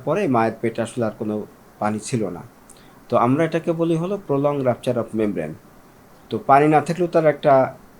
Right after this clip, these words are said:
ফিটাস তো আর থাকতে পারবে না, তাই না? তো তখন বাধ্য হয়ে, আহ, এটা ডেলিভারি হয়ে যায়, তবে এটা নরমাল ডেলিভারি হয়, এটা ভালো খবর। তো বাচ্চাটা হলো পঁচিশ সপ্তাহে ডেলিভারি হয়ে গেল, ওজন ছিল সাতশো গ্রামের চেয়ে একটু বেশি।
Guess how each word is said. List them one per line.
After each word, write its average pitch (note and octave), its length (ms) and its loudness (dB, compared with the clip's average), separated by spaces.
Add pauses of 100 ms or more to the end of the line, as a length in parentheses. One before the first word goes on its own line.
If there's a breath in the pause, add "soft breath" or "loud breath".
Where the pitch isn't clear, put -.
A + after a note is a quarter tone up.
(260)
ফিটাস D3+ 320 0
তো D#3 80 4
আর C#3+ 60 -2
থাকতে C3+ 320 -2
পারবে G#2 300 2
না, G2 100 0
তাই F3 200 -2
না? G#3+ 200 -6 (800)
তো B2 80 -2
তখন E3 300 0
বাধ্য D3 300 2
হয়ে, F#3+ 360 0 (340)
আহ, G#2+ 320 -2
এটা A#2+ 160 -2
ডেলিভারি C3 520 2
হয়ে D3 160 -2
যায়, A3 280 -6
তবে F#3+ 360 -2 (140)
এটা C3+ 200 -4
নরমাল C#3+ 360 6
ডেলিভারি F2+ 500 -8
হয়, - 100 -20 (180)
এটা A2+ 120 -8
ভালো G#2+ 320 -6
খবর। G3+ 200 -10 (880 loud breath)
তো A#2+ 80 0
বাচ্চাটা F#3 880 2
হলো E3+ 140 2
পঁচিশ E3 380 -4
সপ্তাহে F#3+ 280 0
ডেলিভারি D3+ 380 2
হয়ে D3+ 160 0
গেল, E3+ 140 0
ওজন E3 280 2
ছিল F3 220 0
সাতশো D#3+ 380 -2
গ্রামের C#3+ 320 2
চেয়ে C3+ 160 0
একটু C#3 200 0
বেশি। G2+ 340 0